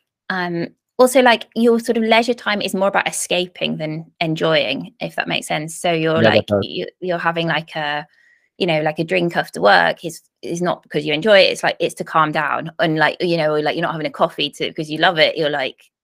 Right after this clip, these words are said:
Speaker 1: you, you're trying to perk yourself up, or
Speaker 2: It becomes a coping mechanism versus a pleasurable outlet, basically.
Speaker 1: Ex-,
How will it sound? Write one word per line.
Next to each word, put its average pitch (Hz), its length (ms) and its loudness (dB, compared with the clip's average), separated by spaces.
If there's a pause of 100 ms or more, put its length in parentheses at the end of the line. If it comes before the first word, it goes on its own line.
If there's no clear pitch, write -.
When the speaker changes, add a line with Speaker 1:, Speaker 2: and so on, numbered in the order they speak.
(220)
Speaker 1:
you, 160 320 -6
you're 151 160 -4
trying 160 180 -2
to 147 60 -6
perk - 180 -2
yourself 151 320 -2
up, 143 380 -6
or 147 300 0
Speaker 2:
It 139 60 -4
becomes 135 280 4
a 123 40 2
coping 131 480 2
mechanism 104 540 0
versus 104 340 -4
a 98 260 2 (200)
pleasurable 117 480 4
outlet, 92 420 0 (160)
basically. - 400 -6
Speaker 1:
Ex-, 330 220 0